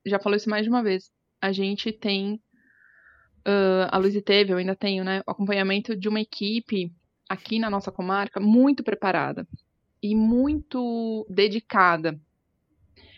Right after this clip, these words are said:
E a gente sabe que essa não necessariamente é a realidade de todo mundo, que tem locais em que existe menos infraestrutura, é, que as equipes não têm suporte, né? E nem tô dizendo que aqui tem, mas, é, nem sempre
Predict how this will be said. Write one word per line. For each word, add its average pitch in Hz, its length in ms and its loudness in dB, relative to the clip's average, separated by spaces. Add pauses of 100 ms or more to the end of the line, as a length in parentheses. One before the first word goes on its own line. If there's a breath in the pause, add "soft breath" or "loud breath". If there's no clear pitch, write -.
(960 soft breath)
E 233 100 6
a 208 60 8
gente 269 280 2
sabe 247 420 0
que 226 180 -6
essa 208 360 -2
não 208 180 0
necessariamente 226 720 -2
é - 20 -2
a 220 40 -2
realidade 196 480 -2
de 202 120 -4
todo 202 400 0
mundo, 202 480 -2
que - 160 -10
tem 208 160 -4
locais 196 520 -2
em 190 100 -6
que 202 160 -4
existe 196 340 -4
menos 202 300 -2
infraestrutura, 190 1160 -2 (380 soft breath)
é, 180 240 -4
que 180 120 -4
as 196 100 0
equipes 196 400 -2
não 190 180 -4
têm 180 280 -6
suporte, 185 880 -2
né? 185 100 -6
E 185 40 -6
nem 202 140 -2
tô 220 140 -4
dizendo 214 220 -4
que 220 80 -6
aqui 220 180 -6
tem, 220 260 -4
mas, 175 360 -8 (680 soft breath)
é, - 260 4
nem 220 220 4
sempre 247 600 2